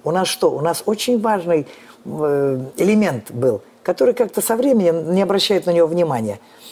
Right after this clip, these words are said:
Мы пришли, у нас ощущения, мы мир познавали через ощущения. А, и через мамку. Понимаете, ощущение. У, это всё через ощущения. Потом со временем, вот, ощущаю хорошо, хорошо.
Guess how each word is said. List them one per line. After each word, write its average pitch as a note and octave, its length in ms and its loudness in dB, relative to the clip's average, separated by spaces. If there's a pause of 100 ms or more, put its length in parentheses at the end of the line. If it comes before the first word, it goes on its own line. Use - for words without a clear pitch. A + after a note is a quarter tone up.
(1200)
Мы E3+ 140 -2
пришли, G3 500 2 (140)
у E3 80 -6
нас F#3 260 -2
ощущения, E3 720 -2
мы D3+ 160 0
мир G#3 300 2
познавали D#3 500 0
через F3 340 0
ощущения. E3 760 -2 (160)
А, G3+ 320 -2 (400)
и F3 80 -2
через F#3+ 280 2
мамку. E3+ 480 0 (560)
Понимаете, G#3 440 2 (340)
ощущение. F#3+ 680 0
У, D#3+ 200 4 (500)
это E3 260 2
всё - 300 0 (340)
через A#3 400 2
ощущения. A3+ 1040 2
Потом G3+ 300 0
со A3 180 0
временем, A#3 600 4 (640)
вот, E3+ 260 2
ощущаю B3 520 4
хорошо, F3 360 2
хорошо. C3+ 760 0